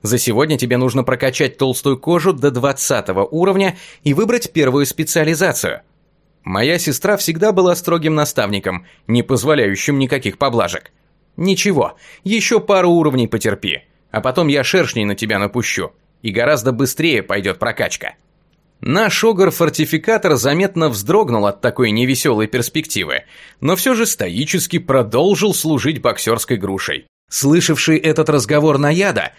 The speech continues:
рыбачивший поплавочной удочкой с борта галеры, засмеялся. "Ничего, потерпишь. Меня все утро они мочалили кулаками, и ничего.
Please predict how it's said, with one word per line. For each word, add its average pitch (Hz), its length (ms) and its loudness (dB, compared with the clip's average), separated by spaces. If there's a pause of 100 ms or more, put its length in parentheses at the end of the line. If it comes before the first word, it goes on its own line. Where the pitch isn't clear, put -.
(180)
рыбачивший 101 720 -4
поплавочной 123 680 0
удочкой 123 480 0
с 90 80 -8
борта 123 320 0
галеры, 151 540 0 (120)
засмеялся. 131 800 -2 (260)
"Ничего, 165 760 0 (500)
потерпишь. 127 720 -2 (440)
Меня 120 300 0
все 131 240 0
утро 165 380 2
они 143 240 2
мочалили 143 480 0
кулаками, 143 580 0
и 120 80 2
ничего. 175 720 0